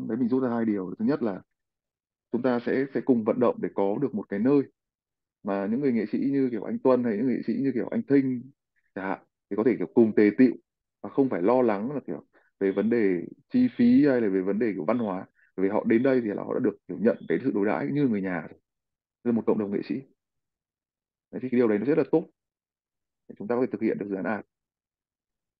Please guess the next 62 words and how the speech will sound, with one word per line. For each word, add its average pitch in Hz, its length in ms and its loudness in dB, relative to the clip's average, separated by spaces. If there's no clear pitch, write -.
Thế - 80 -8
và 117 140 -8
cái 107 140 -6
thứ 117 60 -4
hai 123 320 -2
thì 110 60 -4
mình 107 160 -2
cũng, 131 260 0
ờ, 131 440 0
mong 127 180 -2
muốn 113 220 0
là 113 180 -6
kiểu - 160 -4
trong 127 220 0
thời 113 140 -2
gian 123 200 2
tới 131 440 -2
thì 110 80 -6
chúng 113 100 0
ta 123 120 0
thực - 140 -6
sự 127 120 4
có 101 120 -2
thể 117 160 -2
kiểu 92 180 -4
có 104 240 -4
thêm 127 200 2
nhiều 110 300 4
những 117 160 -6
cái, 104 120 -8
cái 113 80 -6
người 123 100 0
nghệ 104 180 -4
sĩ - 140 -4
vào 107 200 0
trong 117 100 -4
tổ - 120 -4
chức - 120 -2
hơn 131 120 0
nữa. 131 160 -2
Bởi 95 120 -14
vì 98 120 -6
cái 101 100 0
dự 117 60 -2
án 98 220 -4
Moment 104 500 -2
hiện 110 160 -6
nay 117 140 0
là 107 80 -4
một 107 100 -4
dự 117 60 0
án 101 200 -4
mà 117 60 -2
mình 107 180 -4
thấy 101 100 -4
là 107 100 -2
nó 107 80 -8
rất - 140 -4
có 135 120 0
tiềm 117 180 2
năng 120 180 -2
luôn. 117 160 -6